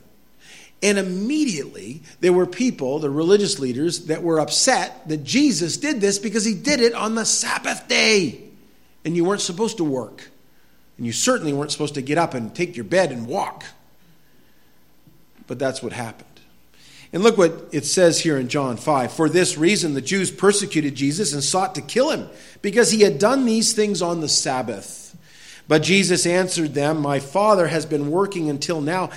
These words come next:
and I have been working.'" Now, that's a very important statement that Jesus makes because he is saying, "My Father has been working all along."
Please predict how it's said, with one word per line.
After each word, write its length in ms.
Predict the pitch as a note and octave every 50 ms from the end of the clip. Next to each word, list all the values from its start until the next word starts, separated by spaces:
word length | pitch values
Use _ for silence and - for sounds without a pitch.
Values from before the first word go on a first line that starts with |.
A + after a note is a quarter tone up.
| - - - - -
and 180 | C3 B2+ B2 B2 -
I 220 | C3 C3 C#3+ D#3 D3+
have 280 | C3+ B2+ B2 A2+ G#2
been 240 | A2+ A2 G#2 G#2 G2
working.'" 360 | F#2 F2+ F2+ - - - - - - _ _ - _ - - - - _ _ - - _ - - - - - - - -
Now, 80 | A#2 B2+
that's 160 | D3+ D3+ D3+
a 40 | D3+
very 160 | D3+ D#3+ D#3
important 400 | D3 D3+ - E3 D3+ D3 B2+ A#2
statement 420 | - - D3+ D#3 D#3 C#3+ C3+ A#2+
that 80 | A#2+ A#2
Jesus 400 | A2+ A#2+ C3+ C3 A#2+ A#2+ G2+ -
makes 360 | C3 C3+ A#2+ G2+ - - -
because 480 | - B2+ A#2 - C3+ C3 B2+ A#2+ - - - - - - - - - - - -
he 200 | - - D#3 D#3
is 200 | C#3 C3 - -
saying, 600 | - G#3+ G3 E3 C3+ B2+ B2 B2 A#2+ - - - -
"My 240 | - B2+ C3 C3+ C3+
Father 640 | - - - - - F#3+ F#3+ F#3 F3 D#3+ D#3 C#3+ C3+
has 240 | A#2+ B2+ C#3 B2+ A#2
been 340 | A#2+ B2+ B2+ A#2+ B2 B2 B2+
working 460 | C#3 D3 D3 C#3+ C#3+ C#3 C3 B2 A#2
all 380 | - - B2 A#2+ B2 B2 A#2+ A#2+
along." 560 | A#2+ A#2+ A#2+ A#2+ A#2+ A#2+ A#2 A#2 A2 G2+ F#2